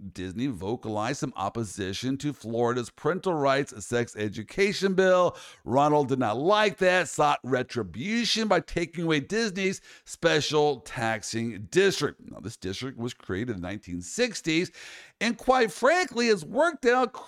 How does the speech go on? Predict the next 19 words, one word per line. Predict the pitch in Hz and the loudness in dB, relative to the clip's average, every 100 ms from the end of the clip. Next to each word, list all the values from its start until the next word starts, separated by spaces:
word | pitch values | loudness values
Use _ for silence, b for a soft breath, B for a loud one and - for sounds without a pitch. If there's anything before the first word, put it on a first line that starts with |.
| _ | _
quite | - 226 233 202 | -4 2 4 2
well | 190 294 262 254 | 4 4 6 4
for | - 226 233 | 4 4 4
all | 139 147 147 147 135 | 4 6 6 4 2
parties | - 117 113 117 113 123 - | -2 2 4 4 2 -2 -2
involved. | 110 110 131 180 127 78 - | -2 2 6 6 4 -2 -6
Well, | 76 - - | -8 -8 -10
Disney | - 113 151 170 | -6 -6 -4 -6
responded | 156 160 - 262 269 214 | -6 -4 2 4 4 2
by | 160 156 | 2 0
taking | - 226 247 226 226 | 2 0 2 0 2
away | 220 202 165 | 4 4 4
Ronald's | 156 240 233 208 202 196 - B B B B | 4 4 6 6 4 2 -4 B B B B
fast | - - 131 123 127 123 - 113 | -10 -2 2 2 2 0 -4 -12
pass | - - 90 92 101 | -8 -4 -2 -2 -4
privileges. | - - 135 127 117 98 80 | -2 4 4 4 0 -4 -4
So, | 92 85 | -2 0
yeah, | 95 156 | 4 4
Ron, | 180 175 175 175 160 | 6 6 6 4 0